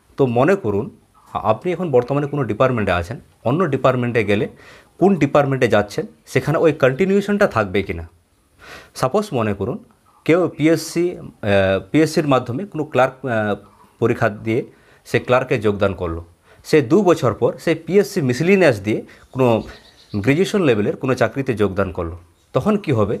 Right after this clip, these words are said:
সে যদি তখন দু বছর চাকরি করে থাকে, যখন সে কোনো অফিসার র্যাঙ্কে যোগদান করবে, তার সার্ভিস প্লাস দু বছর কাউন্ট হবে। তখন কি হবে? যখন আমাদের প্রত্যেক বছর, আহ,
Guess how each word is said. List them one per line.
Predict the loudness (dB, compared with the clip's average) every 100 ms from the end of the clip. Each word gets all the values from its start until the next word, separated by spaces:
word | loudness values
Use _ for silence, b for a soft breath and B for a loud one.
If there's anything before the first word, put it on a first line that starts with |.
| -10 b
সে | 0 0
যদি | 2 -2
তখন | -2 -4 -2
দু | -2
বছর | 0 -2 -2
চাকরি | -2 -2 -4
করে | 0 0
থাকে, | 0 -6 -8 -16 B B B
যখন | -2 0 -4
সে | -4
কোনো | -2 -2
অফিসার | -2 -2 -2
র্যাঙ্কে | -2 0 2
যোগদান | 2 2 0
করবে, | 0 -2 -4 -10 B B
তার | -2
সার্ভিস | -2 -2 -2 -4
প্লাস | -4 -4 -4 -6 _ -6
দু | -2
বছর | -2 -2 -2
কাউন্ট | 0 0 0
হবে। | -6 -8 -14 _ -20 B B
তখন | 0 2 0
কি | 2
হবে? | 2 2 -2 b b b
যখন | -4 -2 -4 -6 -14 -4
আমাদের | 0 2 2
প্রত্যেক | 0 0 0 2
বছর, | 2 0 -4 -8 _ b b
আহ, | -2